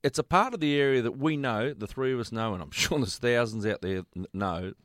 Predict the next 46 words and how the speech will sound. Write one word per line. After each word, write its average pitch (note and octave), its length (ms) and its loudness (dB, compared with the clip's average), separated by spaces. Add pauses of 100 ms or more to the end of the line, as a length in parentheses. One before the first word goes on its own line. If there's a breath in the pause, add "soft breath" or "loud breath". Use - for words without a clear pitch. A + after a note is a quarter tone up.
(600)
if - 80 -16
you G#2+ 80 -2
can't D3+ 380 0
see A#2 160 0
that G2 180 -4
our G2 160 -2
back - 300 -4
line F#2+ 340 -4
is F2+ 320 -10 (420 soft breath)
starting A2 380 2
to F#2 100 -8
emerge, G2+ 460 -2
well A2 160 -4
then, C3+ 340 -6
you B2 140 -8
know, A2+ 80 -10
you're B2 160 -12
probably A#2 220 0
not A2 120 -2
watching G2+ 300 -6
the F#2+ 80 -4
right F#2+ 240 -4
game F#2 480 -6
that E2+ 140 -8
we're F#2 180 -2
watching. E2+ 480 -8 (140)
But, G2 120 -4
um, F#2+ 400 -4 (800 soft breath)
look, - 220 0
to A3 80 -2
let A#3+ 240 4
them E3 100 0
kick - 220 -2
seventeen B2 520 4
goals, A2+ 400 2
whatever G#2+ 220 0
they F#2+ 140 -4
kicked, - 240 -6
seven G#2+ 240 0
and G2+ 80 -2
eleven, G2+ 240 -2
seventeen G2 340 -2
twelve, G2 380 0
was E2+ 120 -6
it E2+ 120 -10 (280)
thir-, G2 260 0